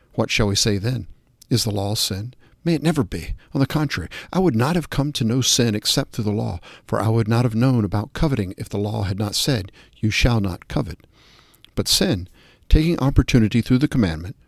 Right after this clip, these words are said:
produced in me coveting of every kind. Far apart from the law, sin is dead. I was once alive apart from the law, but when the commandment came, sin became alive and I died.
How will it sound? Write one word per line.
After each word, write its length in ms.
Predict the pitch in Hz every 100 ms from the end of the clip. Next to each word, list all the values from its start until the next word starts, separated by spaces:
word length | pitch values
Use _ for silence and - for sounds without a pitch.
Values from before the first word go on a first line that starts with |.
| _
produced 440 | - 104 156 170
in 120 | 139 120
me 140 | 127
coveting 440 | - 143 143 151
of 120 | 123 82
every 280 | 123 120
kind. 420 | - - - 80 80 - -
Far 300 | - 120 98
apart 300 | 90 104 98
from 100 | 98
the 60 |
law, 260 | 95 104 87
sin 360 | - 123 107 92
is 200 | 95 90
dead. 300 | 110 95 - - - - -
I 80 | 110
was 140 | 104
once 180 | 113 107
alive 380 | 101 110 104 90
apart 300 | - - -
from 120 | 92
the 60 |
law, 240 | 87 92 90
but 220 | 107 101
when 160 | 117 107
the 60 |
commandment 520 | - 98 117 156 147
came, 320 | - 131 151 143
sin 340 | - 147 156
became 320 | 139 - 117
alive 340 | 98 117 147 143
and 120 | 104
I 100 | 131
died. 440 | 113 117 127 90